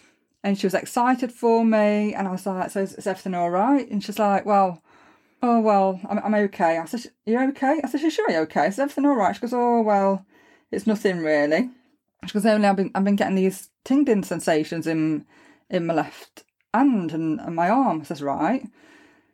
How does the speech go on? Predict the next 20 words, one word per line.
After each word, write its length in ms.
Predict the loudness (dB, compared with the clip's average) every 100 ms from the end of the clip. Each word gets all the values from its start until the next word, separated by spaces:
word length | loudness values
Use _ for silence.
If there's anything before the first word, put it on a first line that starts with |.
| _ _ _
So 140 | 0
basically, 520 | 4 2 2 -2 -2
she, 260 | -2 -2 -2
she 200 | -4 -10
told 360 | -2 2 2 2
me 300 | 0 0 -2
how 720 | -4 -2 0 2 0 -4 -10
four 300 | -2 2 2
weeks 260 | 2 -4 -4
ago 200 | -4 -4
she 120 | -4
started 360 | -2 -2 -2 -6
to 100 | -8
experience 420 | -4 0 0 2
these 180 | -2 0
tingling 380 | 2 2 2
sensations 640 | -2 -2 -2 -2 -2 -4 -2
in 80 |
her 60 | -2
fingers, 680 | 0 -2 0 2 2 0